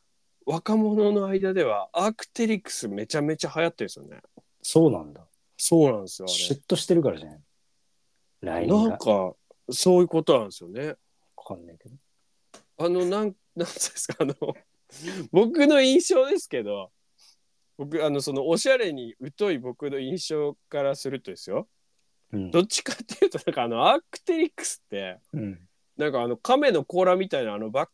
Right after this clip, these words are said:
Speaker 1: グ、あの、
Speaker 2: うんうん。
Speaker 1: リュックを、
Speaker 2: うん。
Speaker 1: あの、ちょい小金持ちみたいなやつが持ってるな、みたいな、
Speaker 2: <laughs>
Speaker 1: そんな印象で、
Speaker 2: うん。
Speaker 1: その、シェルみたいのがこんなに流行ってるなんて知らなかったし、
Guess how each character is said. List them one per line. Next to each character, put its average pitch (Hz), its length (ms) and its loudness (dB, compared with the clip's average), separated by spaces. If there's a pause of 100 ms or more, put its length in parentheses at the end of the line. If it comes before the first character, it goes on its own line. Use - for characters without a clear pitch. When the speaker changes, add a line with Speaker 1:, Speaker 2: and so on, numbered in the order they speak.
(100)
Speaker 1:
グ、 90 240 -14 (180)
あ - 80 -10
の、 - 20 -6
Speaker 2:
う - 40 -6
ん - 20 -4
う - 40 -4
ん。 - 20 -2
Speaker 1:
リ 165 100 6
ュ 214 40 0
ッ 95 60 -8 (160)
ク 110 260 -4 (100)
を、 185 300 6
Speaker 2:
う - 20 -20
ん。 - 60 -20 (200)
Speaker 1:
あ 107 160 -8
の、 104 360 -8 (840)
ち - 140 0
ょ 208 80 6
い 214 100 2
小 214 200 -2
金 240 220 0
持 208 160 2
ち - 100 -8
み 113 120 -6
た 117 80 -4
い - 20 -2
な - 20 -4
や 98 40 -8
つ 104 80 -12
が 98 60 -6
持 110 120 -4
っ - 60 -6
て - 160 -8
る 95 120 -10
な、 113 140 -4
み 110 140 -6
た 98 140 -12
い 95 60 -10
な、 92 300 -8 (120)
Speaker 2:
<laughs> - 680 -2
Speaker 1:
そ 202 300 4
ん 190 100 4
な 196 160 6
印 190 340 0
象 170 140 0
で、 160 260 -4 (360)
Speaker 2:
う 127 40 -8
ん。 117 60 -8
Speaker 1:
そ 151 100 2
の、 147 80 2 (140)
シ - 260 2
ェ 208 60 8
ル 254 180 0
み 269 160 -6
た 170 160 -4
い 123 60 -4
の 107 140 -8
が 104 360 -10
こ 175 140 -4
ん 196 100 -2
な 214 80 0
に 214 100 -2
流 220 80 -4
行 214 120 2
っ 214 60 -4
て 160 100 -8
る 127 100 -6
な 104 60 -8
ん 101 40 -18
て - 120 -18
知 - 160 -10
ら 143 140 -6
な 151 120 -6
か 123 120 -6
っ - 60 -18
た - 120 -20
し、 92 320 -14